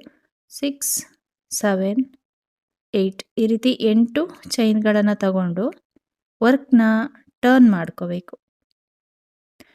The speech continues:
ನೋಡಿ, ಈ ರೀತಿ ಟರ್ನ್ ಮಾಡಿ ಫಸ್ಟ್ನೇ ಡಬಲ್ ಕ್ರೋಶ, ಅಂದ್ರೆ ಎರಡು ಚೈನ್ ಆದ್ಮೇಲೆ ಒಂದು ಡಬಲ್ ಕ್ರೋಶ ತಗೊಂಡಿರ್ತೀವಲ್ವಾ,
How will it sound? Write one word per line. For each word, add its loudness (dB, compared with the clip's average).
ನೋಡಿ, -4
ಈ -2
ರೀತಿ -2
ಟರ್ನ್ 2
ಮಾಡಿ 0
ಫಸ್ಟ್ನೇ 2
ಡಬಲ್ 2
ಕ್ರೋಶ, -6
ಅಂದ್ರೆ -4
ಎರಡು -2
ಚೈನ್ 0
ಆದ್ಮೇಲೆ -2
ಒಂದು -4
ಡಬಲ್ -4
ಕ್ರೋಶ -6
ತಗೊಂಡಿರ್ತೀವಲ್ವಾ, -8